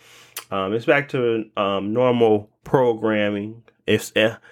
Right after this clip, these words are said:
unless something otherwise comes <laughs> up, 'cause we, we gotta make moves based off of importance. But, uh, we definitely wanna make sure we get these out to you on scheduled time. So,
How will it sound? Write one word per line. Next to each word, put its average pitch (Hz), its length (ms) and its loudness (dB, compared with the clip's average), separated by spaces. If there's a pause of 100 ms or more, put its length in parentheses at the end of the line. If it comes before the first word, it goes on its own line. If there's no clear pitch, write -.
(260)
unless 139 300 2
something 123 300 2
otherwise 98 520 4
comes 95 280 -6
<laughs> - 20 0
up, - 80 0 (360)
'cause - 280 -8 (400)
we, 165 160 0
we 135 240 2
gotta 127 220 4
make 127 200 2
moves 120 360 2
based 113 260 2
off 104 240 -2
of 98 100 -6
importance. - 680 -4 (380)
But, 110 220 4
uh, 104 240 4
we 107 100 2
definitely 131 320 2
wanna 131 220 4
make 120 180 2
sure 123 160 4
we 113 160 -2
get 113 220 -2
these 110 300 0
out 107 240 4
to 110 100 -10
you 98 280 -4
on 90 380 -6
scheduled 113 800 -2
time. 143 640 0
So, 98 500 -2